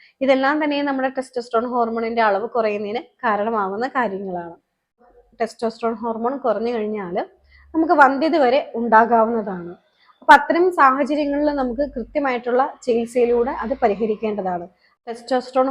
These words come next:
ഹോർമോൺ ഇഞ്ചക്ഷൻ, ഓറൽ ടെസ്റ്റോസ്റ്ററോൺ സപ്ലിമെന്റ്, ഇതൊക്കെ നമുക്ക് ഇതിനുള്ള പരിഹാര മാർഗങ്ങളാണ്. ഇവയെല്ലാം തന്നെയും ഡോക്ടറിന്റെ നിർദ്ദേശപ്രകാരം മാത്രമായിരിക്കണം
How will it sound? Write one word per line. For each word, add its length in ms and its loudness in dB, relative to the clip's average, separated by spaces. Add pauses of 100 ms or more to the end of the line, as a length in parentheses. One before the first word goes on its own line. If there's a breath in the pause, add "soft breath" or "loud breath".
ഹോർമോൺ 460 2
ഇഞ്ചക്ഷൻ, 420 -4 (500 soft breath)
ഓറൽ 300 6 (200)
ടെസ്റ്റോസ്റ്ററോൺ 600 -4 (140)
സപ്ലിമെന്റ്, 580 -2 (140)
ഇതൊക്കെ 300 -6
നമുക്ക് 280 -6 (400 soft breath)
ഇതിനുള്ള 280 2 (100)
പരിഹാര 380 2 (100)
മാർഗങ്ങളാണ്. 640 -2 (400 soft breath)
ഇവയെല്ലാം 520 2
തന്നെയും 420 0
ഡോക്ടറിന്റെ 520 0
നിർദ്ദേശപ്രകാരം 840 -2
മാത്രമായിരിക്കണം 760 -6